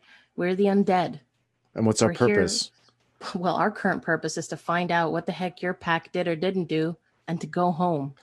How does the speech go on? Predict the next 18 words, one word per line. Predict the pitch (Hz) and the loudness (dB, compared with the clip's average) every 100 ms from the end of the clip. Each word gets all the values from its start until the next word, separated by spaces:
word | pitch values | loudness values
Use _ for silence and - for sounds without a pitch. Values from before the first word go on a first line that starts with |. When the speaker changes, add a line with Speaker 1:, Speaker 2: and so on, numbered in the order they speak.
| _ | _
Speaker 2:
But | 117 101 | 4 6
why | 110 117 | 6 6
are | 95 | 4
you | 107 104 110 110 | 2 4 4 4
a | |
sword, | - - 123 127 110 92 82 73 | 2 2 6 6 6 4 0 -8
Jenny? | - 90 95 110 - _ _ _ _ | -8 -2 0 0 -2 _ _ _ _
What's | 123 - | 2 2
the | |
purpose | - 135 - 101 | 4 4 4 2
of | 95 | -2
a | |
sword? | 90 101 82 76 - _ _ | 0 0 0 -2 -12 _ _
Speaker 1:
To | 233 | -2
cut. | 214 - 208 180 - - - _ _ - | -2 0 2 2 0 -10 -16 _ _ -2
Speaker 2:
To | |
cut | - 127 110 | 2 2 4
what? | 117 120 98 - | 4 4 4 -2